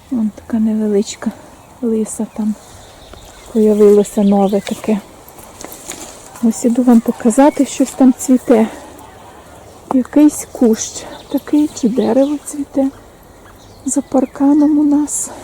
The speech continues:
І я не знаю, що тут таке цвіте. Спробую підтягнути.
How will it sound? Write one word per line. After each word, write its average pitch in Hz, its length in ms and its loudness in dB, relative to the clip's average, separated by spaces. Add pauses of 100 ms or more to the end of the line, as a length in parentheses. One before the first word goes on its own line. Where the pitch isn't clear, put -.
(1500)
І 233 40 4
я 233 160 2
не 262 160 2
знаю, 240 300 2
що - 180 -12
тут - 160 -16
таке 226 240 -10
цвіте. 214 520 -10 (1400)
Спробую 220 560 0
підтягнути. 226 880 -4